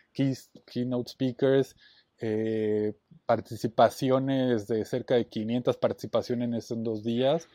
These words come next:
Speaker 2: y, y algo había, ¿no? Tan es así que luego un evento mundial que se llama Till Around the World nos invita a participar en, ahora que fue en marzo, su evento, a colaborar, a difundirlo en el mundo latino,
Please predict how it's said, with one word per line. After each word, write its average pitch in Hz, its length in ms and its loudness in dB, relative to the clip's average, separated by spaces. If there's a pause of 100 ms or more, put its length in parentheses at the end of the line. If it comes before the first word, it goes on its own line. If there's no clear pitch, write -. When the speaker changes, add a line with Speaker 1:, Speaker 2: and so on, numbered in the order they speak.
(480)
Speaker 2:
y, 107 420 -2
y 127 140 2
algo 127 280 8
había, 110 360 6
¿no? 156 220 0
Tan 123 260 2
es 139 100 2
así 147 300 2
que 139 160 2
luego 131 640 6 (120)
un 127 160 -4
evento 131 360 2
mundial 123 520 4
que 123 80 -2
se 123 100 -2
llama 123 160 -2
Till 127 200 2
Around 123 300 4
the 123 60 6
World 143 280 6
nos 123 180 -2
invita 120 460 2
a - 80 2
participar 123 840 2
en, 110 340 -2
ahora 117 360 2
que 113 120 -4
fue 120 280 0
en 113 160 -4
marzo, 151 600 2 (360)
su 117 220 0
evento, 160 640 4
a 107 120 0
colaborar, 113 840 4
a 123 80 6
difundirlo 127 720 2
en 110 160 -6
el 107 80 -4
mundo 123 280 -2
latino, 165 640 0